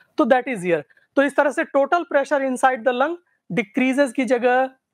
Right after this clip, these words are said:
increases, और फिर उस condition में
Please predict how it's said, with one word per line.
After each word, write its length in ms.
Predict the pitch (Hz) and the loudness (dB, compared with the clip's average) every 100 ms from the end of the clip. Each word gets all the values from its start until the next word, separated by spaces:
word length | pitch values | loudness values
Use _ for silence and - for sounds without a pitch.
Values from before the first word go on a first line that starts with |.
| - | -4
increases, 880 | 220 226 226 220 220 208 226 196 - _ _ _ _ _ _ _ - | -4 -2 -2 -2 0 0 0 -4 -14 _ _ _ _ _ _ _ 0
और 380 | 226 269 185 - _ _ _ | 2 0 -4 -8 _ _ _
फिर 140 | 294 262 | -2 -2
उस 300 | - 269 - | -2 -6 -2
condition 520 | 247 226 226 - 247 | -2 -2 -6 -4 -2
में 280 | 247 262 | 0 -2